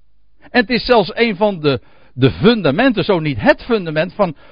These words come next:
van de hele verz-, de hele verzoeningsleer in de theologie. Maar het staat nergens in de schrift. En, en, en het verandert eigenlijk daardoor in een, een afschuwelijke karikatuur. Ik, ik wil dat straks ook nog laten zien.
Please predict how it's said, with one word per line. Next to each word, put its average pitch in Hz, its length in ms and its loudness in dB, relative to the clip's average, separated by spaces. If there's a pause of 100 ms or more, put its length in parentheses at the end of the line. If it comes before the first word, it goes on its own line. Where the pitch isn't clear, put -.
van 185 200 0
de 151 100 0
hele 208 280 2
verz-, 123 500 -8 (100)
de 147 220 -4
hele 190 280 0
verzoeningsleer 202 1000 -2
in 190 160 -2
de 165 160 -6
theologie. 160 720 -2 (680)
Maar 185 120 2
het - 80 -14
staat 170 220 0
nergens 220 500 2
in 214 140 -2
de 214 100 -8
schrift. - 560 -6 (640)
En, 165 180 0 (180)
en, 151 160 -4 (120)
en 147 120 -4
het - 80 -16
verandert 180 400 -6
eigenlijk 226 500 -2
daardoor 190 460 -2 (300)
in 175 140 -2
een, 151 140 -8 (180)
een 143 120 -6
afschuwelijke 196 540 -6
karikatuur. 175 540 -4
Ik, 101 200 -16
ik - 280 -20
wil 156 140 -2
dat 143 140 -6
straks 196 280 -6
ook 165 120 -6
nog 143 200 -10
laten 127 520 -4
zien. 107 340 -10